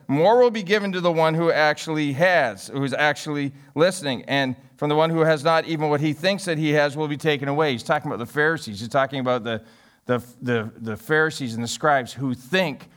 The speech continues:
who think that they know what God is saying,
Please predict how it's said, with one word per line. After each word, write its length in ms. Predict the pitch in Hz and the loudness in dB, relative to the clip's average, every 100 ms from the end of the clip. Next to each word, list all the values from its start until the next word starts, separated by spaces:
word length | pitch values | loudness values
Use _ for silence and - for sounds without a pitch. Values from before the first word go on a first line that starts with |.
| _ | _
who 140 | 135 | -4
think 380 | 123 - 214 190 | -4 -2 -2 -2
that 140 | 131 | -4
they 160 | 139 147 | -2 0
know 220 | 127 120 | 2 0
what 220 | 113 120 | 0 -6
God 300 | 107 123 110 | 0 0 0
is 100 | 101 | -2
saying, 500 | - - 101 90 95 | -10 -8 -8 -8 -12